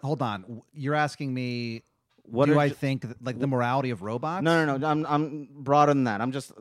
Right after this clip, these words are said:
Speaker 2: throwing it to you. What do you think about A I? What are your thoughts
Speaker 1: Oh.
Speaker 2: and feelings about A I, about artificial intelligence? What do you know about it? What do you think
Speaker 1: Uh,
Speaker 2: about
Speaker 1: I'll
Speaker 2: it? What do you
Speaker 1: say
Speaker 2: feel about
Speaker 1: that
Speaker 2: it?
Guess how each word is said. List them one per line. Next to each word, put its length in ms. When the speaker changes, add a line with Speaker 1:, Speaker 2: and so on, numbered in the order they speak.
Speaker 2:
throwing 240
it 100
to 80
you. 220
What 220
do 60
you 60
think 240
about 260
A 180
I? 300
What 180
are 40
your 120
thoughts 320
Speaker 1:
Oh. 120
Speaker 2:
and 80
feelings 400
about 280
A 200
I, 140
about 180
artificial 500
intelligence? 540
What 100
do 60
you 60
know 200
about 220
it? 100
What 100
do 60
you 40
think 160
Speaker 1:
Uh, 40
Speaker 2:
about 180
Speaker 1:
I'll 60
Speaker 2:
it? 40
What 100
do 0
you 0
Speaker 1:
say 220
Speaker 2:
feel 100
about 220
Speaker 1:
that 40
Speaker 2:
it? 60